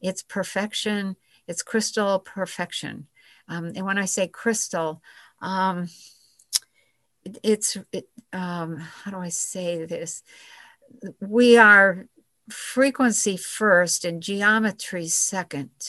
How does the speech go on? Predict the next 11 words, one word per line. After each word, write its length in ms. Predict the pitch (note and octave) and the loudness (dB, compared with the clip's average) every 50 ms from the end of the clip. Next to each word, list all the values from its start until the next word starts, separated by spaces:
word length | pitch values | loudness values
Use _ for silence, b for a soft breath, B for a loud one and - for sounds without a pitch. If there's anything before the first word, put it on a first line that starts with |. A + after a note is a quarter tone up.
| - - _ _ _ _ _ _ _ _ _ _ _ _ _ _ _ _ _ _ _ _ _ _ _ _ _ - | -16 -18 _ _ _ _ _ _ _ _ _ _ _ _ _ _ _ _ _ _ _ _ _ _ _ _ _ -8
And 500 | F3+ F3 F3+ F3 F3 E3+ E3+ E3+ D#3+ - - _ - | -6 -4 -2 -2 -2 -4 -4 -6 -10 -12 -16 _ -18
the 260 | E3 D#3+ F3+ F#3 F3 | -16 -10 -8 -8 -8
geometry 1200 | E3 E3+ F#3+ G#3 A3 A#3 B3 A#3+ A#3+ G3 - - - - - F3 E3+ E3 E3 E3 D#3+ D#3+ E3+ E3 _ _ _ _ _ _ _ _ _ _ _ _ _ _ _ _ _ _ _ _ _ _ _ _ _ _ _ _ _ _ _ _ - | -6 -4 2 4 6 6 8 6 6 4 0 -2 -8 -8 -6 -4 -4 -4 -2 -4 -4 -6 -8 -10 _ _ _ _ _ _ _ _ _ _ _ _ _ _ _ _ _ _ _ _ _ _ _ _ _ _ _ _ _ _ _ _ -6
is 280 | F#3 F#3 E3+ E3 - | -6 -4 -4 -4 -4
really 280 | G3 G3 G#3 G3 F3+ E3+ | -2 0 2 2 2 2
pretty 360 | E3+ - - - F#3 E3+ E3 | 0 -2 -6 -6 -4 -4 -4
important. 640 | D#3+ D3+ D3 - - E3+ D#3+ - - D3 D3 B2 D3 | -4 -6 -6 -4 -2 0 0 0 -2 -6 -8 -8 -8
If 180 | D#3+ E3 - | -8 -8 -6
you've 120 | G3 F#3 A3 | 0 2 4
ever 180 | A#3+ G#3 G#3+ | 4 4 2
seen 640 | G#3 - - - - G#3 G3+ G3+ G3 F#3+ F#3 F3 E3 | 0 -2 -2 -2 -2 -2 -2 -2 -2 -2 -4 -6 -8